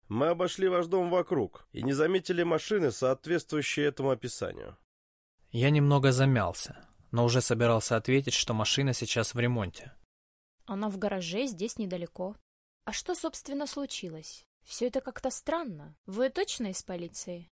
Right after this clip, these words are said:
Speaker 3: Покажите мне ваше удостоверение еще раз. Вы так быстро ими махнули, что я даже не успела рассмотреть там буквы.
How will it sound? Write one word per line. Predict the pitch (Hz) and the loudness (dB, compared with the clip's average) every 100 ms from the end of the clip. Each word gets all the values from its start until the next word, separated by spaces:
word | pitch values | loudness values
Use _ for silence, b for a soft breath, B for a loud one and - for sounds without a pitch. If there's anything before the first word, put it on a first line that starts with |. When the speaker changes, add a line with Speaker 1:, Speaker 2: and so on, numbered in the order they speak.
| _ | _
Speaker 3:
Покажите | 208 262 285 370 | -6 -2 -2 -2
мне | 240 196 | -2 -2
ваше | 190 - 202 | -4 -6 -8
удостоверение | 185 - 226 240 233 214 254 320 | -8 -8 -4 0 0 -2 -4 -4
еще | 320 - 170 | -4 -6 -8
раз. | 156 160 - - _ - | -10 -10 -10 -12 _ -6
Вы | 185 262 | 0 2
так | 302 254 | 0 -2
быстро | 269 277 - 294 | -4 -4 -4 -4
ими | 285 | -2
махнули, | 294 311 - 370 330 | -2 -2 -2 -2 0
что | 220 - 247 | -2 0 0
я | 254 | 2
даже | 262 247 | 0 0
не | 269 | -2
успела | 294 - 214 185 | -4 -4 -4 -2
рассмотреть | 208 - 226 320 320 | -2 -4 -4 -4 -6
там | - 254 | -2 -2
буквы. | 202 175 170 165 | -2 -6 -8 -10